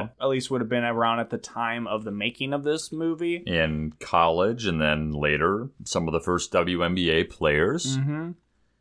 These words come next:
Speaker 1: So then, let's see what they looked like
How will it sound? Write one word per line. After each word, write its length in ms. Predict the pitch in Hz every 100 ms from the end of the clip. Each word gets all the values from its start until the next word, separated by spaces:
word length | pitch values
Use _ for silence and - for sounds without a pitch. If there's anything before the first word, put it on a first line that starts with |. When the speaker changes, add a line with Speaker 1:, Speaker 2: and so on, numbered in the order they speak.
| _ -
Speaker 1:
So 380 | - 135 135
then, 480 | 143 147 196 180 175 -
let's 380 | 135 135 147 165
see 300 | - 175 175
what 220 | 147 147
they 100 | 147
looked 340 | 123 175 190 139
like 320 | 110 101